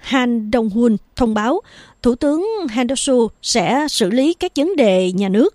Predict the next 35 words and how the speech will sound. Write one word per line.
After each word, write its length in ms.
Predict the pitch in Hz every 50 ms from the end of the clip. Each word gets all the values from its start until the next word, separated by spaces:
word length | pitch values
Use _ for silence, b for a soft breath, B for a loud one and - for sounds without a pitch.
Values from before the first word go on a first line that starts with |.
| b b b b b b b b
Động 160 | 226 247 269
thái 180 | 320 330 415 415
chuyển 320 | - 277 208 - 277 392 359
giao 320 | 302 277 262 254 247 247
công 180 | 240 - 247 240
việc 100 | 202 185
xử 160 | - - 196
lý 240 | 233 269 277 330 392
các 160 | - 359 370 -
vấn 160 | 285 285 359
đề 160 | 370 254 202
nhà 160 | 196 202 190
nước 400 | 190 190 202 240 320 415 - _
cho 460 | - 262 240 226 220 214 208 202 196 185 -
Thủ 180 | 226 196 202
tướng 360 | 226 - 254 254 269 294 370 415
Han 260 | - - 254 240 226 214
Duck-soo 440 | 226 254 - - - 262 254 233 208 b b b b b b b b
được 200 | 226 247 247 -
cho 100 | 294 269
biết 300 | 277 302 392 - - 254
là 340 | 247 226 208 190 185 180 175 - _
nhằm 260 | 220 240 233 208 202
chuẩn 300 | - - 208 190 208 285
bị 220 | 285 190 185 185 185 -
cho 200 | 247 226 220 208 190
việc 120 | 190 180 - _
từ 200 | 214 214 202 185 -
chức 240 | - 370 - _ _
của 280 | - 190 175 185 214
Tổng 240 | - - 196 185 208
thống 340 | - 262 240 226 254 285 349 427 466 b b b b b b b b b - 214 220
Yoon 120 | 262 254
Suk 200 | 226 - 277 277 -
Yeol 280 | 233 240 247 240 233 214